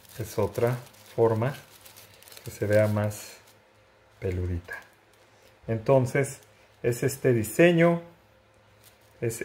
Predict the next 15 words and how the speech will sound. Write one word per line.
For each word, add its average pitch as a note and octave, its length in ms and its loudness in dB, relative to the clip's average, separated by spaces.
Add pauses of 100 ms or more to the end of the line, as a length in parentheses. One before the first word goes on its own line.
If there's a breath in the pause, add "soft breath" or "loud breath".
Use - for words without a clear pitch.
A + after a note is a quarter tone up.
este B2+ 420 0
diseño C#3+ 680 2 (160)
el A#2 140 -10
que A2+ 100 -10
les G#2 240 -4
guste D3+ 300 0
más E3 340 4 (760 soft breath)
o E3 460 8 (840)
uno A#2 220 -4
más G#2 200 -2
simple, E2+ 420 -10 (840 soft breath)
que A#2 220 8
es A#2 240 0 (500)
sin G#2 380 -4 (280)
cortar. G2 420 -4